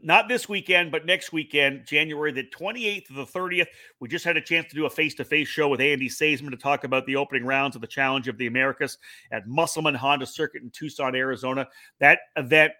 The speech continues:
lining up nice, the series lining up to continue its kind of growth spurt. It's been, like, anywhere between a ten to a fifteen percent growth year on year. Tucson i-, is traditionally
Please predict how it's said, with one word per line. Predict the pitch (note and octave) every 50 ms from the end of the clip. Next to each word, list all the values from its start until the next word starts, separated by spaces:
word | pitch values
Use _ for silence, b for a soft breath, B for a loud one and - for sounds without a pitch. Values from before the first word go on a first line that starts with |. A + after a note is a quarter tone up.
| _ _ _ -
lining | C#3 C3 C#3 D3 D#3 D#3+ D#3+ D#3 D3+ D#3
up | D#3 D3 C3
nice, | C#3+ D3 C#3+ -
the | - A2
series | - - - F#3 F#3+ F3+ D#3+ C3
lining | C#3 D3 C#3 C3+ C#3 C#3+ C#3+
up | C#3 - -
to | C3
continue | - - A#2+ G#2 - - D#3+ D#3 D3+ C#3 D3
its | D3+ -
kind | - - C#3 C#3+ C3
of | A2 A2
growth | G2+ G2+ A2+ A#2 C#3 D3 D3 - -
spurt. | - - - - D3 C#3 C#3+ D3 -
It's | - -
been, | - C4
like, | C#4+ D4+ F4+ F4 - - B B B B B B -
anywhere | F#3 G3+ A3+ G#3+ G#3
between | E3+ E3 - F3 F#3 E3+
a | D#3 - -
ten | - - F#3 F#3 F#3 F#3
to | E3 D#3
a | C#3+ C#3
fifteen | - E3+ D#3+ - - F3 E3 C#3+
percent | D3 D3 - - D#3 C#3+ C3+ A#2
growth | C3+ C#3+ D#3 D3+ - A2+
year | B2 D3 D#3 D#3 D3+
on | C#3 C3 C3+ B2+ A#2+
year. | A#2+ B2 C3 C#3+ D#3 E3+ F3 - B B B B B B B -
Tucson | - F#3 G3 - - F3+ F3 E3+ E3 D#3 D#3 -
i-, | D#3 - - E3+ E3 -
is | - A#2+ - _ _ _ _ _ _ _ _ _ _ _ _ _ _ _ _ _ -
traditionally | - - F3+ E3 A3+ B3+ B3 - A#3+ A#3+ A#3 A3 A3+ A#3 A#3 A3+ - -